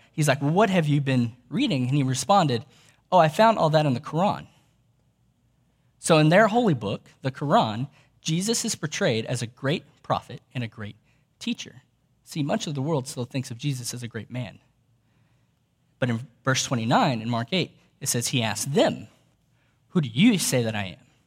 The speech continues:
And Peter answered him, 'You are the Christ.'" Peter speaks up. He says, "You're the Christ." He says, "We don't believe that you're a prophet.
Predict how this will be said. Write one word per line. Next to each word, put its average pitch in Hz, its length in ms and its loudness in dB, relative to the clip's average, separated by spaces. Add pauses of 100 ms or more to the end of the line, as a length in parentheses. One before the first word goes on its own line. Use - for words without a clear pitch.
(640)
And 104 100 -16
Peter 196 260 0
answered 123 320 -2
him, 113 260 -6 (200)
'You 123 380 -4
are 107 260 -10 (280)
the 113 60 -18
Christ.'" - 560 -18
Peter 135 160 -6
speaks - 300 -14
up. 65 140 -16 (640)
He - 100 -16
says, - 300 -10
"You're 135 340 -2 (640)
the - 60 -20
Christ." - 280 -4
He 131 60 -8
says, 120 200 -6
"We 143 100 0
don't 175 160 0
believe 139 240 -2
that 131 80 -10
you're 113 100 -10
a 90 40 -12
prophet. - 400 -4